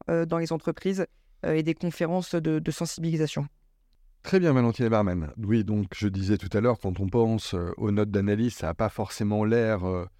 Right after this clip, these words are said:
Speaker 2: euh, si fun que cela, mais en réalité, quand vous nous décrivez, euh, les différentes missions, même au sein du premier poste,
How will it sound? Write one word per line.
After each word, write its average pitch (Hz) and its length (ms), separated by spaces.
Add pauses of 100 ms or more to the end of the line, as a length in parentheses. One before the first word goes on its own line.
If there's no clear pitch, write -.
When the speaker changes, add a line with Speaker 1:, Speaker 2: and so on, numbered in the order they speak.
(340)
Speaker 2:
euh, 87 600 (100)
si - 320
fun 131 340
que 98 120
cela, 135 520
mais 120 220
en 117 100
réalité, 110 520
quand 120 360
vous 101 160
nous 107 100
décrivez, 117 540
euh, 95 140
les 98 160
différentes 95 580
missions, 131 440
même 107 260
au 101 80
sein 135 220
du 107 120
premier 98 300
poste, 147 420